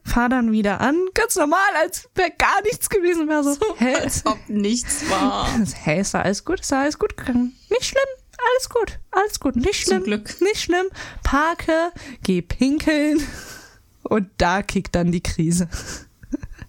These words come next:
Speaker 1: Da hat dann die Krise gekickt. Ich war so, „Scheiße, was mach ich jetzt?“ Weil ich hab,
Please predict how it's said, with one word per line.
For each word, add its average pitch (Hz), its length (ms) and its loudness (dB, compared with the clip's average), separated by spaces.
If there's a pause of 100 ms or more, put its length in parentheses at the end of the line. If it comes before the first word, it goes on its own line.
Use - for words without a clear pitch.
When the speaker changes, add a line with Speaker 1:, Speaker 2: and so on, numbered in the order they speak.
(600)
Speaker 1:
Da 220 220 2
hat 247 120 -2
dann 233 120 2
die 220 80 -2
Krise 285 360 2
gekickt. 294 460 -2 (640)
Ich 220 120 2
war 233 120 2
so, 226 120 -2
„Scheiße, 214 360 -2
was 202 180 -2
mach 233 140 2
ich 285 140 -4
jetzt?“ 370 260 -4 (920)
Weil 202 140 4
ich 190 140 -2
hab, 208 180 0